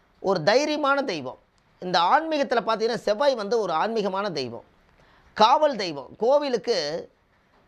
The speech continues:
போய் ஏதாவது ஒரு சாமிக்கு வந்து நல்ல ஒரு ஐயனாரு, கருப்பராயன், முனியப்ப சுவாமி,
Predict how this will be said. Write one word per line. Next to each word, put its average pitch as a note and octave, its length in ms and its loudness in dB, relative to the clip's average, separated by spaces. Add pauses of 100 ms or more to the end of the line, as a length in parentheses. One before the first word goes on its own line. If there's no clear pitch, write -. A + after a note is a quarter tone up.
(120)
போய் G3+ 600 0
ஏதாவது A3+ 340 2
ஒரு G#3+ 220 -2
சாமிக்கு A#3 360 2
வந்து F#3+ 200 -6
நல்ல F#3+ 280 -2
ஒரு G3+ 100 -2
ஐயனாரு, F3+ 600 -2 (260)
கருப்பராயன், F3 680 0 (280)
முனியப்ப B3+ 320 -2
சுவாமி, D#3+ 480 -6